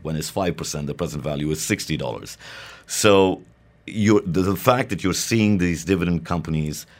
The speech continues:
these dividend-oriented companies that are giving these kind of returns is meaning, is implying that investors are having a shorter term horizon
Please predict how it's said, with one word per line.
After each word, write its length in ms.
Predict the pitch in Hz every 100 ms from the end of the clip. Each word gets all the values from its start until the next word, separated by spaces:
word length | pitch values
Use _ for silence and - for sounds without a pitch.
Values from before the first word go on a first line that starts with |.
| _
these 200 | 82 78
dividend-oriented 1300 | 73 104 95 92 78 - - 95 107 101 82 76 -
companies 400 | 78 - 76 73
that 100 | 76
are 80 |
giving 400 | 69 76 98 87
these 200 | 78 80
kind 200 | - 82
of 100 | 73
returns 540 | 69 - 98 87 78 - - - - - _
is 500 | - 120 127 107 -
meaning, 640 | 90 104 113 117 107 104 -
is 200 | 101 92
implying 460 | 98 110 131 139
that 140 | 117 104
investors 640 | 95 92 123 - 107 101 -
are 200 | 95 98
having 540 | - 107 113 110 107 -
a 80 | 95
shorter 460 | - - 113 120
term 220 | - 110
horizon 640 | 92 95 98 87 92 92 92